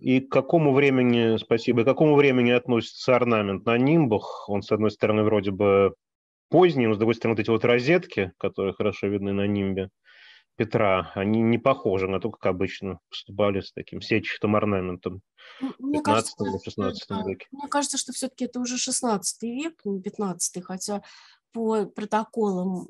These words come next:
Speaker 2: а, а, Анисимова, а, вроде бы как это слой пятнадцатого века вместе с золотом, который он обнаружил на фоне. Но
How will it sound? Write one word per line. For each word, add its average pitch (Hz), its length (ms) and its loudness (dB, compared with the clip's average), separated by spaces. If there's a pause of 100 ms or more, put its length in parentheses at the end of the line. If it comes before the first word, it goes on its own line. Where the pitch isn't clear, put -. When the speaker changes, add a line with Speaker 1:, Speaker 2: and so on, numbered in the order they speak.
Speaker 2:
а, 190 460 -8
а, - 20 -10 (920)
Анисимова, 196 800 -6 (420)
а, 180 200 -6
вроде 220 340 -4
бы 196 120 -8
как 202 300 -10
это 202 180 -10
слой 208 440 -4 (260)
пятнадцатого 180 840 -8
века 196 480 -8
вместе 185 440 -6
с 196 40 -6
золотом, 185 960 -6
который 175 340 -12
он 180 60 -10
обнаружил 180 540 -10
на 185 160 -10
фоне. - 340 -12 (420)
Но 233 240 -2